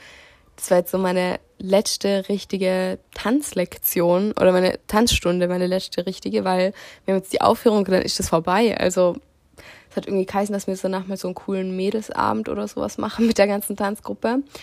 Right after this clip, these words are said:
also auch mit der Lehrerin. Ich weiß nicht, wie das dann bei denen ausschaut, aber vielleicht kriegt man da ja das ein oder andere Eis spendiert.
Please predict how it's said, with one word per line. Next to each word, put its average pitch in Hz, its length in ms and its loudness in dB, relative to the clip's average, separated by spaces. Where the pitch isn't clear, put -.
also 190 200 -2
auch 190 100 -6
mit 190 120 -4
der 180 80 0
Lehrerin. 196 600 -2
Ich 185 140 -4
weiß 185 220 4
nicht, 226 140 -2
wie 214 100 0
das 202 120 0
dann 202 180 2
bei 190 80 4
denen 190 220 -2
ausschaut, 208 400 -2
aber 180 480 -4
vielleicht 208 240 -6
kriegt - 200 -10
man - 100 -6
da 71 80 -4
ja - 120 -6
das 202 160 -8
ein 208 140 -6
oder 202 160 -6
andere 202 320 -6
Eis 214 200 -4
spendiert. 233 600 -4